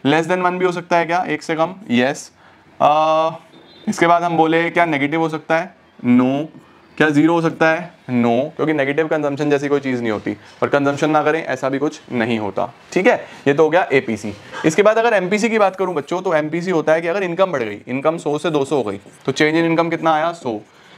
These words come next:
कंजम्पशन हुआ सत्तर से सौ, तो कितना change in consumption आया? थर्टी। तो मैं बोलूँगा कि एडिशनल इनकम का तीस परसेंट, थर्टी परसेंट हमने खर्च कर लिया, तो इसकी वैल्यू कितनी आएगी? ज़ीरो पॉइंट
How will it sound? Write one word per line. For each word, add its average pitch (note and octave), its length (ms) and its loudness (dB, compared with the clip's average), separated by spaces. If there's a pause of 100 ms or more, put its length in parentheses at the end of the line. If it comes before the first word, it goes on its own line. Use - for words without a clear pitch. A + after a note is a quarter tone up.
(140)
कंजम्पशन F#3+ 460 2
हुआ G#3+ 180 2
सत्तर G3 360 -2
से G3+ 160 -6
सौ, B2 260 -4 (420)
तो C3+ 80 -6
कितना F3 260 2
change F3+ 200 0
in F3+ 80 -4
consumption F3 360 0
आया? E3+ 180 2
थर्टी। B2 420 -6
तो D#3 140 -2
मैं E3+ 160 0
बोलूँगा E3 320 0
कि G3+ 220 -10
एडिशनल E3+ 540 -2
इनकम D3 420 -2
का C#3 220 0
तीस G3 320 -8
परसेंट, D3 400 -4 (680)
थर्टी E3+ 200 2
परसेंट F3+ 300 2
हमने F3 180 0
खर्च D#3+ 220 -2
कर A#2+ 140 2
लिया, A2+ 220 0
तो A2+ 100 -6
इसकी D3 200 -4
वैल्यू D3 240 0
कितनी D3+ 220 0
आएगी? D3+ 260 0
ज़ीरो C3 440 2
पॉइंट C#3 440 -4